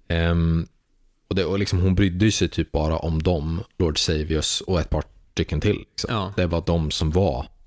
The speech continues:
Speaker 2: The inner circle.
Speaker 1: Ja, men precis. Hon
Speaker 2: Mm.
Speaker 1: var lite som Stalin, höll jag på att säga.
Speaker 2: <laughs>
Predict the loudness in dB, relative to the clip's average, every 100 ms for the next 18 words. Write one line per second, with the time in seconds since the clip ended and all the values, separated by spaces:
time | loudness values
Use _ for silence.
0 | -10 -4 -2 -2 -2 -2 -4 -6 -10 -4
1 | 0 2 2 0 0 -2 -2 -2 2 2
2 | 2 0 -2 -2 0 0 -2 -2 -2 -2
3 | -6 -8 -8 -4 -2 0